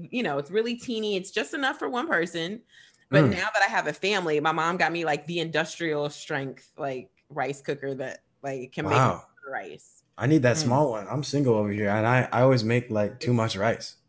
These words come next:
Speaker 1: That's what I'm saying. It's great. It's, it's just enough for one person, and it's really easy.
Speaker 3: I, I hate to sidetrack here, but you just reminded me of some, a, a life event, milestone event that I just went through in the past month, Megan.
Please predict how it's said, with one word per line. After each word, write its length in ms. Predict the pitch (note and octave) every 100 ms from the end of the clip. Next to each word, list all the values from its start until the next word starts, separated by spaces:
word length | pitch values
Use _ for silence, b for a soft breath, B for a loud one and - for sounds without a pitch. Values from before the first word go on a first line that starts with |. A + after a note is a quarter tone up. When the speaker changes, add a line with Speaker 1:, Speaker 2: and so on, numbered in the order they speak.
| -
Speaker 1:
That's 80 | G#3
what 60 | D4
I'm 60 |
saying. 240 | - C#4 F#3+
It's 100 | F#3
great. 300 | G3+ G3 D#3+
It's, 180 | F3+ -
it's 220 | F3 -
just 400 | - F#3 G#3 -
enough 280 | B3 A3+ A#3+
for 120 | G#3
one 200 | G#3 G#3
person, 680 | F3+ C3+ C3+ B2+ B2 C3+ - _ -
and 100 | C3+
it's 220 | C3 -
really 280 | C#3+ C#3+ C#3
easy. 120 | C#3+
Speaker 3:
I, 220 | C#3 - A#2+ - b b _ _ D#3+
I 100 | D3+
hate 260 | D#3+ D3+
to 80 | D3+
sidetrack 580 | - C3 B2+ - A2+ A#2
here, 180 | B2 A2
but 160 | A2
you 100 | A2+
just 240 | A#2 B2 - C3 A#2+
reminded 420 | A#2+ A#2 A2 G2+
me 140 | G#2+ G#2
of 100 | G#2
some, 180 | C3 A#2+ -
a, 160 | A#2+ -
a 80 | A#2+
life 600 | A#2 A2 B2+ C#3 C#3 - -
event, 460 | B2 A2+ B2 A#2+ C3+
milestone 840 | A#2+ A#2 B2 A2+ - - A#2+ A#2+
event 360 | G#2 A2 A2 G2+
that 220 | A2+ - _
I 300 | B2 A#2 A#2 b b b _ -
just 260 | D3 C3+
went 220 | C#3 C3+ C3+
through 160 | C3
in 80 | A#2+
the 60 | B2
past 360 | C3+ A#2 -
month, 280 | B2 A#2+ A#2+
Megan. 400 | A2+ G2 G2 G#2